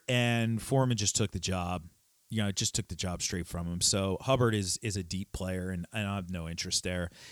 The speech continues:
in holding him, unfortunately. And then Jaylen Warren, hammy, uh, it's apparently not that bad, but you may need the spot, and this is the time. You know, there's no such thing as stash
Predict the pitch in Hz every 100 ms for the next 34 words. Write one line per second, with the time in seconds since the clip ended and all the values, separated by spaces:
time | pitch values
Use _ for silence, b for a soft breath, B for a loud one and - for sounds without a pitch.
0 | B 165 147 139 139 135 131 123 117 113
1 | 110 110 - 110 107 110 110 117 120 185
2 | 202 180 139 123 131 127 123 b b b
3 | - 180 185 202 208 196 185 - _ 120
4 | 120 113 - - - 202 247 190 139 147
5 | 160 131 143 131 107 113 117 127 143 120
6 | 117 156 165 160 147 143 120 - - 113
7 | 117 - 120 139 170 165 - 147 139 123
8 | 113 b b b 131 120 113 165 156 175
9 | 170 170 - 165 123 - - - 117 117
10 | 139 - -